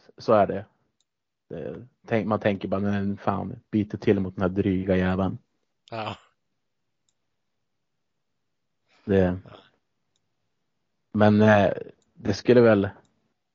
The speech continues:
Speaker 1: det skulle väl förvåna mig ganska mycket om, om det inte landar i ett lån för resten av säsongen.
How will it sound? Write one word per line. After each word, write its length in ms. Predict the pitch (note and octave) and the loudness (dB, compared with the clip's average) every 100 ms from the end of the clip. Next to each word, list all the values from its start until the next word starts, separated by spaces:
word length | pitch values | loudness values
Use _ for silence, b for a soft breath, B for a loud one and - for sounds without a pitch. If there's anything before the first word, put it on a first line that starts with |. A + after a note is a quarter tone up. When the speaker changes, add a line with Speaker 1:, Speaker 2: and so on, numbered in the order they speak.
| _ _ _ | _ _ _
Speaker 1:
det 80 | A2+ | -10
skulle 220 | - A#2+ | 0 4
väl 100 | A#2+ | 4
förvåna 560 | - G#2+ F#2+ A2+ C#3+ G2 | 0 -2 2 4 4 2
mig 100 | F#2+ | -2
ganska 280 | F#2+ - F#2 | -4 -2 -4
mycket 360 | F2+ - A2 | -4 -4 -4
om, 200 | G2 F2+ | -4 -6
om 180 | - F#2+ | -8 -4
det 60 | G2+ | -2
inte 300 | F#2 - G#2 | -4 -4 2
landar 420 | G#2+ F#2 F#2+ A#2 | 2 2 0 0
i 60 | G2 | 0
ett 140 | F#2 | -2
lån 260 | F#2+ F#2 F#2 | -6 -6 -6
för 100 | F#2 | -6
resten 300 | F#2 - F#2 | -6 -6 -8
av 60 | |
säsongen. 580 | F#2 G2 E2 - - A#2+ | -10 -10 -10 -10 -12 -14